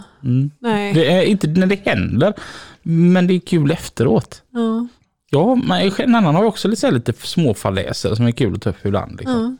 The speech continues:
Speaker 2: Ja.
Speaker 1: Mm.
Speaker 2: Mm.
Speaker 1: Det, den som har klarat sig igenom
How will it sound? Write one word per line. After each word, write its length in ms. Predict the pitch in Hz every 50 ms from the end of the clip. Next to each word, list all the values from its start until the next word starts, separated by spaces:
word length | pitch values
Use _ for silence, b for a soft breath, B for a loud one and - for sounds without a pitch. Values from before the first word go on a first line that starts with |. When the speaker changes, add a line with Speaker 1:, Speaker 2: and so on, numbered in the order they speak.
| _ _ -
Speaker 2:
Ja. 60 | 123
Speaker 1:
Mm. 200 | 123 147 190 202 208
Speaker 2:
Mm. 260 | 240 214 220 262 302 - b b b b b b b b b b -
Speaker 1:
Det, 380 | 160 151 160 160 160 160 147 - B B B B B B
den 200 | 170 156 135 117
som 240 | 139 139 127 120 - -
har 240 | 131 131 120 127
klarat 320 | 123 - 156 147 131 127 -
sig 120 | - 139
igenom 600 | 135 131 127 127 113 110 117 123 123 123 120 78